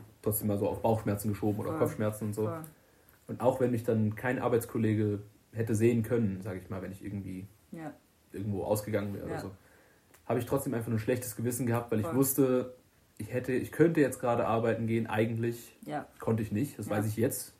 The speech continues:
Speaker 1: Deswegen hab ich jetzt auch kein schlechtes Gewissen mehr für die ganzen vorherigen Sachen, weil es gab ja einen Grund, weswegen ich mich krank gemeldet hab. Es
Speaker 2: Ja.
Speaker 1: war jetzt nicht, weil ich grad mal Lust hatte auf eine Woche Urlaub. Gab's auch schon. <laughs> Aber
Speaker 2: Ja.
Speaker 1: jetzt in de-, in dem Jahr war es halt wirklich, äh,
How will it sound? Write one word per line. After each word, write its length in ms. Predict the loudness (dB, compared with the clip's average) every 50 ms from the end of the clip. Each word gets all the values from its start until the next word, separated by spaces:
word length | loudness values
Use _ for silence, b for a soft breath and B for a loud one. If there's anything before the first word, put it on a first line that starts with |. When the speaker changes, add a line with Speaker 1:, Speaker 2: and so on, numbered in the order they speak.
| _ -20 -20 -20 _ -10
Speaker 1:
Deswegen 220 | -8 -6 -4 -2 -2
hab 60 | -2
ich 80 | -2 -4
jetzt 120 | -4 -6
auch 80 | -6 -6
kein 120 | -6 -6
schlechtes 260 | -6 -6 -8 -8 -6 -6
Gewissen 240 | -6 -4 -4 -4 -2
mehr 120 | -2 -2
für 80 | -2 -2
die 60 | -4
ganzen 460 | -2 -2 -2 -2 0 0 0 0 0 -2
vorherigen 360 | -4 -2 0 0 0 0 -2
Sachen, 220 | -4 -4 -6 -4 -2
weil 240 | -2 -2 -2 -4 -8 b b b b b b b
es 80 | -6 -2
gab 160 | 0 0 4 4
ja 40 |
einen 80 | 4 4
Grund, 200 | 4 2 0 0
weswegen 300 | -2 -2 -2 -2 -2 -4
ich 60 | -4
mich 100 | -6 -6
krank 160 | -4 -4 -4
gemeldet 300 | -2 -2 -4 -4 -4 -4 -6
hab. 160 | -8 -10 -10 -8 -4
Es 60 | 0
Speaker 2:
Ja. 60 | 0
Speaker 1:
war 60 | 0
jetzt 140 | 0 0 0
nicht, 200 | -2 -2 0 0
weil 100 | 0 0
ich 300 | 0 0 -4 -8 -16 -20 b b b b b b b b b b _ _ _ _ _ _ _ _ _ _ _ _ _ _ -8
grad 220 | -4 -2 0 0 2
mal 100 | 4 4
Lust 220 | 4 2 2 0
hatte 100 | 2 2
auf 80 | 2 2
eine 100 | 2 2
Woche 160 | 2 2 2
Urlaub. 400 | 2 2 4 2 2 0 -2 -6 -12 -20 _ _ _ _ _ _ _ _ _ _ _ _ _ _ _ _ _ _ _ -16 -10
Gab's 200 | -8 -8 -6 -6
auch 100 | -8 -8
schon. 180 | -8 -8 -10 -10 -8 -6
<laughs> 500 | -4 6 10 12 12 12 12 12 12 12
Aber 400 | 12 12 12 12 12 12 12 12
Speaker 2:
Ja. 220 | 12 12 12 12 8 0 -8 -4 2 4
Speaker 1:
jetzt 160 | 4 6 6 6
in 100 | 6 6
de-, 160 | 6 6 6
in 120 | 4 4
dem 180 | 4 6 6 8
Jahr 200 | 8 8 10 8
war 100 | 8 6
es 100 | 4 2
halt 120 | -2 -4
wirklich, 380 | -4 -2 0 -2 -2 -2 0 0
äh, 240 | 2 4 4 2